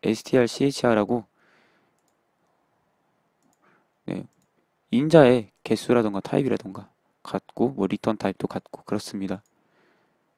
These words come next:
어, 그래서 동일하게 놔둔 거죠. 이걸로 해보면은 지금 이 문자열에서 B를 뒤에서부터 탐색하고 있는데 B의 위치를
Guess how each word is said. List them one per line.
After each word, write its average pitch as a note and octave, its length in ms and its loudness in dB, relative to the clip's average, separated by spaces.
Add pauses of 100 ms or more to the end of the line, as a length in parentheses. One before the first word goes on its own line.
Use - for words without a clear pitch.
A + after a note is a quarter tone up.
(140)
어, - 300 -20
그래서 - 240 -8
동일하게 G#2+ 400 -4
놔둔 G2+ 240 -10
거죠. G2+ 240 -8 (1160)
이걸로 G2+ 360 -6
해보면은 C#3 520 -6 (2750)
지금 A#2 640 -2 (460)
이 - 40 -14
문자열에서 G#2+ 560 0
B를 A2+ 380 0 (580)
뒤에서부터 A#2 360 -2
탐색하고 A#2 520 -8
있는데 A2 360 -4 (680)
B의 A#2 460 -2 (680)
위치를 A#2+ 500 -2